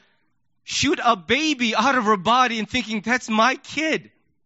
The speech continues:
This human life is full of wonder, and I'm not here to tell you it's not. There is so much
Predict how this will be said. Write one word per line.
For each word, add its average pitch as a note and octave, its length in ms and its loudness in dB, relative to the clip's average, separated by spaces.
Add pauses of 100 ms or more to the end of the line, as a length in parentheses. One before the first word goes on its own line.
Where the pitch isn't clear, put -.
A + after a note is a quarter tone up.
(1040)
This C#4+ 340 -2
human D4 420 -2
life B3+ 420 -2
is A#3 260 -6
full D#4 380 -4
of C#4 160 -2
wonder, A3 500 -2 (260)
and G#3 200 -2
I'm B3 240 0
not B3 220 2
here - 220 -6
to A#3 100 -4
tell C4+ 360 -2
you A#3+ 240 -4
it's A3+ 260 -8
not. G3+ 480 -2 (1080)
There A#3 240 0
is G#3+ 140 -2
so D#4 460 0
much C#4 440 0